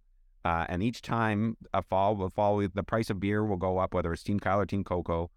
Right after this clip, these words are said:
by one dollar. Uh, will either go up or down, uh, for,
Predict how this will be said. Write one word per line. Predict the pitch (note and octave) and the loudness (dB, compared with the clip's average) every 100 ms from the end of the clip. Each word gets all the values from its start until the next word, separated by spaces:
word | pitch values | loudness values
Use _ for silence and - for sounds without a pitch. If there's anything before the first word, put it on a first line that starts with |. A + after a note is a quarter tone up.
| - - | -20 -4
by | D2+ | -2
one | D2+ E2 A2+ | 0 0 2
dollar. | G#2 G2 F#2+ F#2 F#2+ - _ _ _ _ - | 2 2 2 0 -2 -6 _ _ _ _ -4
Uh, | D#2 D2 | -2 0
will | D#2+ | 0
either | D2+ | -2
go | D2+ C#2 | -2 0
up | G#2 A2 | 0 0
or | |
down, | F#2+ E2+ C#2 - - D2 | 0 0 -4 -10 -10 -4
uh, | D2+ C#2+ C#2 - | -2 -2 -4 -6
for, | - - | -8 -8